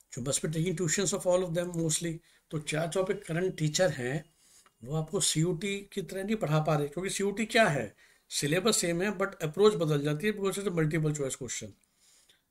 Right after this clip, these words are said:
तो कहती है, "हाँ सर, जो मेरी टीचर्स हैं वो आप समझ लीजिए कि मैं तो already इंडिविजुअल ट्यूशन ही ले रही हूँ और <clears throat> वो पढ़ा ही रहे हैं,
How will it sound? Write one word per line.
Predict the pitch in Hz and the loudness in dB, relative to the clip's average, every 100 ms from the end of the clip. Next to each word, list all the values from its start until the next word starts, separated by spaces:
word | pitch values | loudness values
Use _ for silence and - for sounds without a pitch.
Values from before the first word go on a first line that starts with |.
| _ - | _ -12
तो | 147 | -4
कहती | 156 151 | -4 -2
है, | 190 | -2
"हाँ | 156 170 | -2 -2
सर, | - 185 | -2 -2
जो | 165 | 0
मेरी | 165 165 160 | -2 -2 -2
टीचर्स | 165 160 165 170 | -2 0 0 0
हैं | |
वो | 170 170 | 0 0
आप | 160 | 0
समझ | - 135 139 | -2 -2 0
लीजिए | 165 156 160 | 2 2 0
कि | 151 151 139 | 0 0 -2
मैं | 123 - - 123 | -6 -10 -10 -4
तो | |
already | 131 135 156 | -2 2 2
इंडिविजुअल | 147 143 151 | 2 2 2
ट्यूशन | 151 151 165 | 2 0 0
ही | 180 | 2
ले | 185 | 2
रही | 196 | 2
हूँ | 196 123 - _ _ _ _ _ - | 0 -2 -6 _ _ _ _ _ -10
और | 120 120 123 123 117 - | -4 -2 -2 -4 -4 -8
<clears throat> | - 165 | -4 -2
वो | 165 | 0
पढ़ा | 151 131 | 0 2
ही | 196 | 4
रहे | 220 | 4
हैं, | 214 135 | 2 -2